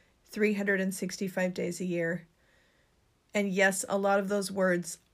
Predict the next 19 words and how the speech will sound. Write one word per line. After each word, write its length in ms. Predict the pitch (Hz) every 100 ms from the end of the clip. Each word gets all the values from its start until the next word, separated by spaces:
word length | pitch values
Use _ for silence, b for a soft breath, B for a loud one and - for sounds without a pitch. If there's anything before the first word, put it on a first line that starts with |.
| -
are 320 | 208 247 247
in 240 | - 247
all 180 | 208 226
caps. 580 | 220 254 214 - - - -
<laughs> 1900 | - - _ _ _ _ _ - - _ - _ - 220 226 208 - _ -
Gentle 400 | 233 240 277 262
cleansing 720 | 302 294 320 294 208 156 170 - _ _ -
is 200 | 202 190
in 120 | 185
all 140 | 175
caps, 580 | 175 233 202 - - - -
and 260 | 208 202 -
moisturizing 1000 | 190 190 233 262 262 247 254 247 254 240 226
routine 800 | 233 214 262 285 240 175 165 160 _ _ _ _ _ -
is 200 | 202 185
in 100 | 180
all 180 | 160
caps, 580 | 160 156 147 214 - - _ _ _ -
and 260 | 226 233